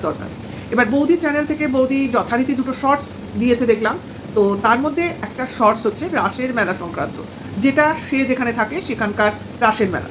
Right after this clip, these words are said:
তো, আহ, রাসের মেলা অনেক দিন আগে হয়ে গেছে, মানে মনে করো এই নভেম্বর মাসের একদম ফার্স্ট উইকে।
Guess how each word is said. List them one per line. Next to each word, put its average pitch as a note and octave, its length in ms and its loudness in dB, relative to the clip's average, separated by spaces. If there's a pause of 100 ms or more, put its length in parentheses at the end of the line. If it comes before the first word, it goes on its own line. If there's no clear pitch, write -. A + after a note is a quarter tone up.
(140)
তো, G#3 140 2 (120)
আহ, G3+ 120 2
রাসের A3 340 0
মেলা A3+ 280 0 (480)
অনেক D4+ 220 2
দিন D#4+ 100 4
আগে B3 160 4
হয়ে G3 140 4
গেছে, - 240 -8
মানে B3 260 -2
মনে B3 200 -2
করো E4+ 340 4 (160)
এই A#3 220 0 (100)
নভেম্বর B3+ 460 2
মাসের A3+ 360 0 (400)
একদম B3+ 320 2 (140)
ফার্স্ট B3+ 260 2
উইকে। - 240 -6